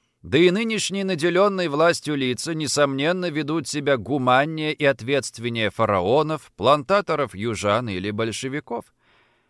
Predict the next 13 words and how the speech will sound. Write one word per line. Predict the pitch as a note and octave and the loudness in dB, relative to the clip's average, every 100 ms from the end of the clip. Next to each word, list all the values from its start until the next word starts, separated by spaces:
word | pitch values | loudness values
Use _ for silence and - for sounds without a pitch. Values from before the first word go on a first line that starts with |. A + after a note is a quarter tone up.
| _ _ _ _ | _ _ _ _
В | - | -8
следующих | A#2 B2+ G#2+ F2 D2+ - F#2 | -2 0 0 -4 -8 -8 -8
двух | F2+ F#2+ F#2+ - | -8 -6 -6 -4
главах | A#2 E3+ F#2 - - _ _ _ - | -2 -2 -4 -12 -20 _ _ _ -6
мы | A2 G3+ | -2 0
увидим, | F#3+ A3 F3 F#3+ | 0 -2 -2 -4
что | - F3 F#3 | -4 -2 -2
индустриализация | E3 D3 C#3+ - C3 B2 A2+ G2+ F3 F3 - D#3+ D#3 C3+ | -4 -6 -6 -4 -2 0 0 2 0 0 -2 0 0 -2
в | |
самом | - F3 F#3+ F3 D3+ | -4 -2 0 -2 -4
деле | A#2+ E3 D#3 | -6 -4 -4
развивалась | D3 G2 B2+ G#2+ A#2 A#2 - | -4 -4 -4 -2 -2 -4 -8
по-другому. | - A2+ A#2 A#2+ C#3 F#2 - | -10 -10 -10 -6 -6 -6 -10